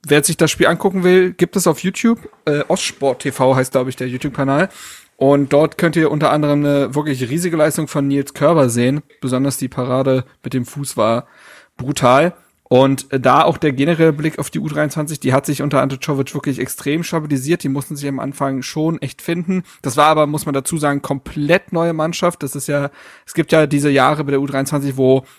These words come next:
gefühlt eine U neunzehn komplett hochkommt, ganz viele Spieler wieder gehen. Und diese Mannschaft war so neu, wie es nur irgendwie geht, plus eben ja auch wieder neuer alter Trainer, wenn man so möchte. Und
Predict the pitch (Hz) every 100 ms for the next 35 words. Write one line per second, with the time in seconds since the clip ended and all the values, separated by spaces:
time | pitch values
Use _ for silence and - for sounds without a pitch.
0 | _ - - 147 156 - - 143 139 147
1 | 160 151 151 151 - 165 165 - 156 151
2 | - 139 - 139 131 139 143 135 135 120
3 | 147 160 156 - - _ _ 143 147 147
4 | 151 156 151 - 135 147 - _ _ _
5 | _ _ _ _ _ _ _ _ - 135
6 | 135 131 143 143 139 156 135 135 135 -
7 | 156 170 - - 165 - - 151 143 143
8 | 131 131 139 143 131 139 147 - 135 139
9 | - 147 175 165 170 165 165 165 170 180
10 | 185 - - - - 139 139 143 -